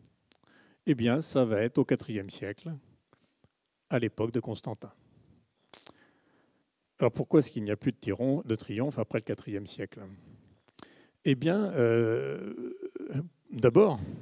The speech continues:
parce que Rome est progressivement décapitalisée. Hein, depuis le troisième siècle, euh, l'empereur ne réside plus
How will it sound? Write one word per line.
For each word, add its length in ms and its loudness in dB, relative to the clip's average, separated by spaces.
parce 180 0
que 100 0
Rome 440 4
est 100 2
progressivement 840 0
décapitalisée. 880 0
Hein, 100 -6
depuis 240 -2
le 60 -4
troisième 380 0
siècle, 500 2
euh, 120 0
l'empereur 420 6
ne 80 0
réside 300 -4
plus 360 2